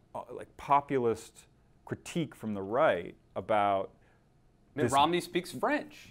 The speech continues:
Speaker 1: Exa-, <laughs> exactly.
Speaker 2: Mitt Romney, when Mitt Romney, when Bain came to town.
Speaker 1: Right.
Speaker 2: Yeah.
Speaker 1: That he laid people off, or that, you know, he, uh, he, he liked to be able to fire people. You know, there was a, a,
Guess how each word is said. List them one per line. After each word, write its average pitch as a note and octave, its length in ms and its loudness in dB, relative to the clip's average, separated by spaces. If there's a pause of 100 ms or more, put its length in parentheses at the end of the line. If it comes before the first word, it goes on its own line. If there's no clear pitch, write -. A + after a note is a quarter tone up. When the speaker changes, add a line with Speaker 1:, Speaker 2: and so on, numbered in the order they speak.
Speaker 1:
Exa-, D3 680 10
<laughs> - 0 -
exactly. A3+ 420 10 (100)
Speaker 2:
Mitt - 40 6
Romney, F3 260 8
when A#2 180 -2
Mitt A#2 180 -4
Romney, G#2+ 460 0
when A2 180 -8
Bain G2 320 -12
came G2 240 -12
to G2 60 -10
town. G2 500 -6
Speaker 1:
Right. C#4+ 320 -10
Speaker 2:
Yeah. - 40 -10 (320)
Speaker 1:
That A#3 120 0
he A#3 80 2
laid F#3+ 280 6
people F#3 280 -2
off, D#3+ 420 6
or A#2 80 -2
that, A#2 180 0
you C3 100 -4
know, A2+ 140 -2
he, B2 320 -4 (340)
uh, G#2 60 -4 (120)
he, A#2+ 200 -8
he E3 180 0
liked D#3 320 6
to D#3+ 60 -4
be D3+ 140 4
able C#3+ 160 0
to C3 40 2
fire C3 480 -2
people. - 640 -10
You A2+ 100 -6
know, A2+ 140 -8
there B2 160 -2
was B2 240 -2 (320)
a, B2 40 -6
a, C3+ 240 -4